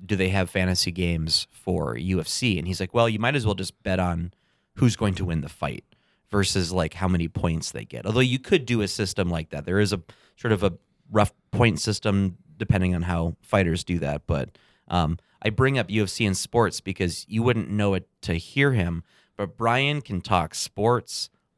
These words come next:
all day long as much as he would want. He also has a very deep knowledge and understanding of,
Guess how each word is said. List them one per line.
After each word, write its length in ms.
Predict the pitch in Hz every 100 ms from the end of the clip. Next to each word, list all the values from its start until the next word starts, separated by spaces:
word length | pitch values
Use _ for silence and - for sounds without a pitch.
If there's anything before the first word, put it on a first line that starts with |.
| _
all 180 | 92 101
day 180 | 98 95
long 500 | 87 85 76 73 - _ _ _
as 160 | 90 87
much 280 | 95 92 92
as 120 | -
he 120 | 92
would 180 | 87 85
want. 300 | 95 82 -
He 120 | 95
also 180 | 95 -
has 40 | 87
a 60 |
very 420 | 80 92 92 87 87
deep 240 | 101 87 -
knowledge 320 | 69 64 -
and 60 | 67
understanding 480 | 69 - 82 80
of, 220 | 65 71